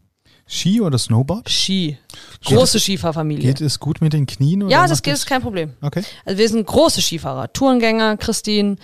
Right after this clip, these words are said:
Speaker 2: Christine war ein Jahr in Kanada. Ich hätte gestorben, wäre gestorben, um sie da zu besuchen, ging aber nicht, weil ich war in der Lehre. Ähm, aber also Skifahren, absolut.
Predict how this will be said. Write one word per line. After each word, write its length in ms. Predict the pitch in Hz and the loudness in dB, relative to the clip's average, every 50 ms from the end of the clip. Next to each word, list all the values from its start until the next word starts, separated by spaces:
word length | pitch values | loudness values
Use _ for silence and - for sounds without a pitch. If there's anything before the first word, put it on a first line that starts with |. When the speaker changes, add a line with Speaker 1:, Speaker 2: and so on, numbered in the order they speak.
| - - - | -14 -20 -12
Speaker 2:
Christine 260 | - - 190 196 196 | -8 -6 -4 0 0
war 60 | 185 | 2
ein 80 | 175 175 | 2 2
Jahr 200 | 170 170 170 175 185 | 2 2 2 2 2
in 80 | 185 | 0
Kanada. 640 | - 185 196 202 196 190 190 190 185 185 185 180 - - | 0 0 0 0 0 0 0 0 0 0 0 -2 -4 -8
Ich 180 | - - - - | -10 -12 -10 -10
hätte 140 | 170 - 156 | -10 -8 -6
gestorben, 640 | - - - 180 175 175 180 175 175 165 - - | -4 -2 0 0 0 0 0 -2 -4 -6 -6 -6
wäre 140 | 151 160 165 | -4 -4 -4
gestorben, 340 | 165 - 170 175 175 175 170 | -4 -4 -2 -2 -2 -2 -2
um 80 | 165 | -4
sie 140 | 156 165 160 | -6 -6 -8
da 140 | 160 160 - | -8 -8 -8
zu 100 | - 156 | -8 -10
besuchen, 260 | 156 160 175 165 175 | -8 -8 -6 -6 -6
ging 160 | 165 170 165 | -6 -4 -4
aber 120 | 170 165 165 | -4 -6 -6
nicht, 100 | 160 139 | -6 -8
weil 100 | 151 147 | -8 -10
ich 60 | 139 | -8
war 80 | 151 | -8
in 60 | 143 147 | -8 -6
der 80 | 143 | -6
Lehre. 200 | 156 185 202 208 - - - - - - - _ - | -6 -6 -6 -8 -10 -12 -14 -14 -16 -18 -14 _ -2
Ähm, 380 | 190 190 180 180 180 180 165 - _ - | 0 0 0 0 0 -2 -4 -6 _ -2
aber 320 | 180 180 175 170 170 - _ - - | 0 2 2 0 0 -4 _ -10 -6
also 160 | - 175 170 | -4 -2 0
Skifahren, 580 | 160 - - - 254 247 - 247 220 208 196 180 _ _ _ - _ _ _ _ _ _ _ _ _ _ - - - - - - | 2 0 0 0 -2 -2 0 0 0 0 0 -4 _ _ _ -20 _ _ _ _ _ _ _ _ _ _ -18 -16 -16 -14 -14 -14
absolut. 500 | - - - - - - - - - | -10 -10 -10 -10 -12 -16 -18 -20 -20